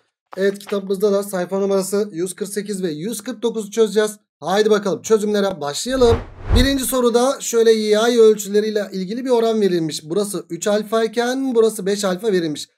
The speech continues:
A K B yayı, evet, burası beş alfa.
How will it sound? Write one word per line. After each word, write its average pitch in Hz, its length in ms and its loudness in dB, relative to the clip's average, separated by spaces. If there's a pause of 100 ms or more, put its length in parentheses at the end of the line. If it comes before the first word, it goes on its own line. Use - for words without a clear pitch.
(180)
A 208 280 -2
K 233 260 -2
B 240 40 2
yayı, 208 500 2 (100)
evet, 190 280 -2
burası 170 300 -6
beş 160 200 -4
alfa. 208 420 -4